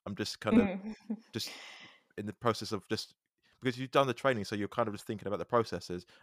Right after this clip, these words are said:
Speaker 1: and then something will ca-, happen, then you think about a certain maybe scripture or a mantra, and it comes in, and then it comes to that moment, then it kind of goes, and you have to go with, with the moment takes you.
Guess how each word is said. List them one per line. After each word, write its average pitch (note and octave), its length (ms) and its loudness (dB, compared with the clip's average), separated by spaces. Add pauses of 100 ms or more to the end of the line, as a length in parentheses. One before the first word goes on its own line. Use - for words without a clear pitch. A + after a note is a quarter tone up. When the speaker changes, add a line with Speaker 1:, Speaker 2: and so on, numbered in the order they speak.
Speaker 1:
and G2 80 -4
then G#2+ 140 0
something A2+ 320 2
will G2 80 -6
ca-, - 220 -12
happen, G#2 340 -2
then G2 120 0
you G2 80 -4
think G2 220 -6
about F#2 280 0
a G#2 40 -14
certain F#2 380 0 (260)
maybe G2 140 0
scripture G2+ 460 0
or F2+ 40 0
a F#2 40 -2
mantra, G2 400 2
and F#2 60 -2
it F2 60 -10
comes F#2+ 300 -4
in, F#2+ 140 0
and F2+ 100 -4
then F2 80 -6
it - 100 -10
comes G2 240 -4
to E2+ 80 -16
that G2 140 -2
moment, G2 300 0
then F#2+ 200 -4 (360)
it - 60 -16
kind G#2+ 180 0
of F#2+ 80 -6
goes, F#2+ 340 4
and F#2+ 80 -6
you F#2 60 -6
have G#2+ 180 -6
to F#2+ 160 -6 (280)
go G#2+ 140 6
with, G#2 200 4 (160)
with G#2 100 -6
the G2+ 60 2
moment G2 280 2
takes G#2 300 0
you. F2 180 -6